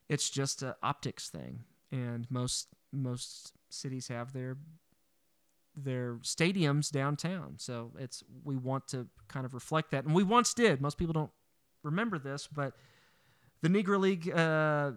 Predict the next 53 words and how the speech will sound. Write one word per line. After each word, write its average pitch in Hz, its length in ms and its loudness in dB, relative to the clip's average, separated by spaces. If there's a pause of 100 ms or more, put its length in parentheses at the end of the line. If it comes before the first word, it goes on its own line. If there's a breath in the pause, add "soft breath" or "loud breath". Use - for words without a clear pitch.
(200)
uh, 139 340 0
Monarchs, 180 680 2
the, 160 260 -2
the - 80 -16
Kansas 170 260 2
City 180 140 2
Monarchs, 175 440 4
they 143 200 -2
had 180 180 0
their 196 80 0
stadium 202 440 0
downtown. 110 500 -8
That 107 160 -12
was, 127 320 -10
that 127 180 -6
was 131 300 -6 (240)
in 135 160 -2
the, 131 260 -2
uh, 117 100 -6
in 139 140 0
the 131 80 2
east 143 260 2
side, 175 340 0
over 139 300 -2
in 131 80 0
the 131 60 2
north, 131 480 -2
in 131 160 0
the 127 80 0
northeast 139 680 -4
neighborhoods 143 680 -2 (720 soft breath)
of - 120 -6
Kansas 147 280 0
City, 160 180 0
and 143 80 2
what's 143 200 0
now 143 140 4
called 139 260 0
Forgotten 131 340 0
Homes. 143 380 -2 (540 loud breath)
That 139 160 -2
was, 135 240 -4
uh, 120 380 -2
where 131 160 -2
the 131 140 -2
old 127 120 -2
stadium 147 280 0
was. 123 120 0
That's - 160 -2
where 147 100 2
Jackie 143 280 0
Robinson 135 480 0
played, 85 400 -10